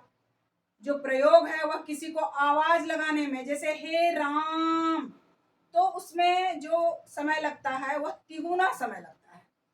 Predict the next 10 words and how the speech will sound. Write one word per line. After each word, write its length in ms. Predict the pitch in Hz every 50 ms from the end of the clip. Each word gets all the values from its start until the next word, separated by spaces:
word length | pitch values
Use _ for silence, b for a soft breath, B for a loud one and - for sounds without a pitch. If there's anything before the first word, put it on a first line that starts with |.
| _ _ _ _
तो 40 | -
इसलिए 640 | - - 302 - - 311 302 302 294 269 269 269 277 285 294 - _ _ _ _ 175
व्याकरण 460 | 180 226 240 254 262 269 277 294 302
में 160 | 294 294 294 294
मुख्य 480 | 285 254 247 302 302 302 - - 302
जो 180 | 254 254 262 254
है 240 | 240 240 240 254 262
स्वर 260 | 254 254 247 233 240
वर्ण 240 | 240 233 226 240 233
के 200 | 220 247 254 247